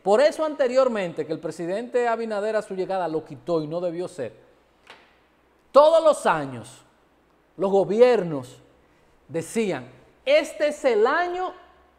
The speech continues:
de la fortaleza institucional, este es el año del agua, este es el año de tal cosa", porque había un objetivo donde la mayoría de las cosas estaban orientadas a eso,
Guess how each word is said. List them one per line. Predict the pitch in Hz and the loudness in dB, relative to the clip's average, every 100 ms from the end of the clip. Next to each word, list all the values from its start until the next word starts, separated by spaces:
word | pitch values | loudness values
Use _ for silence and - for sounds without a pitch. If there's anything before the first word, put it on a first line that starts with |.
| _ | _
de | 185 | -6
la | 190 175 | -2 -2
fortaleza | 190 180 180 202 262 226 | 0 0 2 4 2 0
institucional, | 190 160 165 151 123 110 90 _ _ _ _ _ _ _ - | -8 -8 -8 -8 -8 -10 -14 _ _ _ _ _ _ _ 0
este | 262 269 320 | 0 0 -8
es | - | -2
el | 262 | 0
año | 285 330 349 359 349 - - _ _ _ _ _ | 2 0 -2 -8 -10 -12 -20 _ _ _ _ _
del | 139 170 | -4 4
agua, | 208 180 151 113 - - _ _ _ _ _ _ _ _ _ _ _ _ | 4 4 -2 -8 -12 -20 _ _ _ _ _ _ _ _ _ _ _ _
este | 262 262 320 | -4 -4 -8
es | 320 | -4
el | 277 | -2
año | 302 330 320 | -2 -4 -4
de | 247 196 | -2 0
tal | 277 285 | 2 2
cosa", | 254 233 190 - | 4 0 -2 -14
porque | - 240 | -8 -4
había | 247 285 | -2 -2
un | 302 | -2
objetivo | 294 247 262 226 277 277 254 220 214 202 175 117 - - _ _ _ _ _ - | -2 -2 -6 -8 -8 -8 -8 -4 0 2 0 -4 -12 -20 _ _ _ _ _ -8
donde | 208 233 214 - - - | -6 -2 -2 -4 -16 -6
la | 190 208 | -2 0
mayoría | 220 214 240 311 | 2 2 2 2
de | 311 | 2
las | 294 - | 0 2
cosas | 240 226 190 | 0 0 -6
estaban | 185 233 233 | -4 -4 -2
orientadas | 233 208 170 156 208 202 | -4 -6 -6 -4 -2 -2
a | 151 | -4
eso, | 135 120 | -4 -8